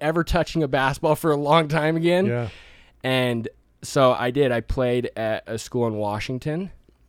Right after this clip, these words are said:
Speaker 1: and that was really exciting to me. I was like, "Hey, this is a fresh start." I was like, "I'm gonna go down here,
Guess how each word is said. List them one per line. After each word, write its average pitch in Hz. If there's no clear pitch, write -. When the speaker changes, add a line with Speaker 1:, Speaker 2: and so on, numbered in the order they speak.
Speaker 1:
and 120
that 131
was 143
really 151
exciting 131
to -
me. 90
I 110
was 117
like, 104
"Hey, 92
this 101
is 110
a 104
fresh 104
start." -
I 107
was 101
like, 95
"I'm 101
gonna 104
go 113
down 110
here, 113